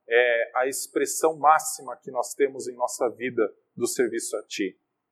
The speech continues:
Mas esse serviço se redunda, ó Pai, em cada momento do nosso viver, de segunda, ó Pai, a domingo, em cada aspecto da nossa vida, em cada relação que nós estabelecemos,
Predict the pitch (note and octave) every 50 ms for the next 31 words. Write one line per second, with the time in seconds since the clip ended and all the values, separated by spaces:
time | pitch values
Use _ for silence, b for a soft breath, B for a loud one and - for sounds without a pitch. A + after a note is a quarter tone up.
0 | _ _ - A#2 A#2 B2+ C#3 C3+ - - - - D3+ C3 C3 D3+ E3 D#3 D#3+ -
1 | D3 C3 - - C#3 C#3+ C3+ C3 B2 A2+ G#2+ G2 - _ _ _ _ _ _ _
2 | _ - C3+ A#2+ A#2 C#3+ D3+ D#3+ D3+ C3+ B2 A2 - - A#2 A2+ A2 G#2+ G#2 A2
3 | A2+ - - D3+ D#3+ D#3+ E3 D#3 D3+ C#3+ C3+ C#3 C#3 D3 D3 C3+ _ - A#2 G#2+
4 | G2+ G2+ A2 A#2 A2+ B2 B2 B2+ B2 B2 - - C3 A2+ A#2 A2+ G#2 G2 A2+ A2+
5 | A#2 A2+ - _ _ _ _ _ _ _ _ _ _ _ _ A2 A2 - - C3+
6 | B2 A#2+ C#3 D#3+ F3 E3 D3+ C3 A#2+ - - B2+ B2 B2 A#2+ A#2+ A#2+ A#2+ A#2+ A#2+
7 | A#2+ B2+ C3+ C3 B2 G#2 G2 F#2 - _ _ _ A2 - - D3+ D#3 D#3 D#3 D3+
8 | C#3 - - - - - D#3 D3+ D3 - - - C3+ C3 B2+ C3 C#3 C3 - -
9 | C#3 A#2+ A2 A2+ B2+ C3 A2+ G2+ G#2 F#2+ - _ _ _ _ A#2+ A#2 - D#3 D3+
10 | D3 D#3 C#3+ B2 C#3+ C#3+ D3 C#3 C3+ - - - D3+ D3 C#3+ - D3 C3+ C3 C3+
11 | B2+ C3 - - C#3 C3 B2+ C3 B2+ B2+ B2 - - C3+ B2+ A#2 G#2+ G#2 G2+ -
12 | - -